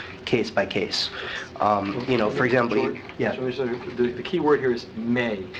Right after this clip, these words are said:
Speaker 1: No, I know that, I know,
Speaker 2: It's not
Speaker 1: but
Speaker 2: will be, so that gives us the ability to do exactly
Speaker 1: It
Speaker 2: what you're talking about
Speaker 1: it
Speaker 2: before.
Speaker 1: does, but I don't wanna lead people on. Like, for example, you look at the, the workforce housing, which I don't particularly favor for this, for this district, but,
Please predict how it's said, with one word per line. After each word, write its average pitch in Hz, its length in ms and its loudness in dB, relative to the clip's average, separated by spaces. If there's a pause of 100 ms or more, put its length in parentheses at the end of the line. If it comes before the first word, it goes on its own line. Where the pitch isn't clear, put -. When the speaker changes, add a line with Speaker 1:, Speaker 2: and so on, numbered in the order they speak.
Speaker 1:
No, 165 240 12
I 143 100 10
know 160 200 10
that, 95 260 2
I 117 120 4
know, 120 100 4
Speaker 2:
It's 98 100 4
not - 80 2
Speaker 1:
but 113 200 0
Speaker 2:
will 139 220 8
be, 120 160 0
so 123 260 0
that 147 280 2
gives 151 220 -2
us 131 140 0
the 127 120 2
ability 123 380 2
to 107 80 -10
do 117 120 2
exactly 123 280 4
Speaker 1:
It 120 40 2
Speaker 2:
what - 100 -4
you're - 80 -10
talking 117 240 -2
about 104 140 -6
Speaker 1:
it - 60 -4
Speaker 2:
before. 151 160 6 (120)
Speaker 1:
does, 175 180 8
but 131 160 6
I 127 100 10
don't 139 180 10
wanna 123 200 8
lead 127 260 2
people 117 300 4
on. 107 260 6
Like, 107 180 2
for 131 120 4
example, 120 340 4
you 110 160 4
look 117 220 4
at 110 160 2
the, 104 200 4
the 113 100 0
workforce 113 440 2
housing, 107 400 4
which 104 300 0
I 117 80 4
don't 123 240 -2
particularly 110 580 2 (300)
favor 117 520 2 (380)
for 113 160 2
this, 110 380 0 (140)
for - 160 0
this 104 180 -2
district, 139 500 2 (440)
but, 117 260 6